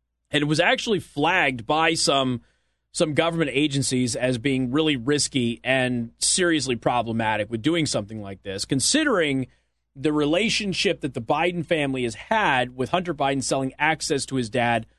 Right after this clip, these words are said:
overseas. This is very questionable. If anybody buys Hunter Biden's artwork, Hunter Biden, of course, is not known as an artist.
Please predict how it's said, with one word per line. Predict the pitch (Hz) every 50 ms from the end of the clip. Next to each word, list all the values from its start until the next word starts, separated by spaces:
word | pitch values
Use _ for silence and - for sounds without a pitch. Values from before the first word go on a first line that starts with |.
| _ _ _ _ _ -
overseas. | 151 156 156 139 143 139 127 - - 262 208 147 131 110
This | 147 202 - -
is | 226 175
very | 139 123 156 143 143 143
questionable. | 135 - - 196 190 196 180 - - 180 170 131 101 98 82 - _ _ _ _ _ _ _ _ _
If | - 135 139
anybody | 180 220 262 240 247 - -
buys | 135 170 165 156 160 165 -
Hunter | - 151 160 147 151
Biden's | 123 120 131 117 120 120 117 - -
artwork, | 185 208 196 160 156 143 139 135 -
Hunter | 156 139 131 120
Biden, | 107 123 120 120
of | 117 -
course, | - 120 117 -
is | - 120
not | 110 95 80 95
known | 110 135 175 214 233
as | 220 -
an | 151
artist. | 117 104 95 95 95 98 -